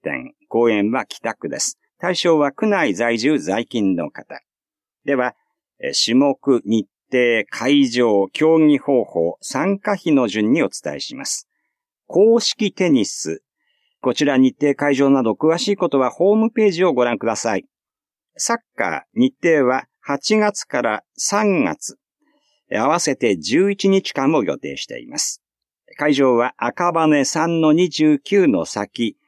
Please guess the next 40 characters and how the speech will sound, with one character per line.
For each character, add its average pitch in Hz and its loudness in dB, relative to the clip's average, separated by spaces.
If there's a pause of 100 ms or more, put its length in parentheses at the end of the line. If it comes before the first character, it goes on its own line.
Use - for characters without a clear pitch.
(160)
新 185 0
荒 165 -2
川 175 -2
大 156 2
橋 - -6
サ - -6
ッ - -14 (160)
カ 110 -4
ー 90 -4
場。 71 -10 (200)
競 127 2
技 127 4
方 113 0
法 85 -2
は 127 0
リ 107 0
ー 113 0
グ 104 0
戦 85 -4
で 85 -4
す。 - -14
参 120 -4
加 117 -6
費 92 -8
は 110 -2
一 117 -6
チ 190 -6
ー 135 2
ム 92 -2
一 - -4
万 127 0
円 95 -2
で 80 -6
す。 - -14 (800)
バ 117 -2
レ 208 2
ー 196 -2
ボ 143 2
ー - -8
ル。 - -14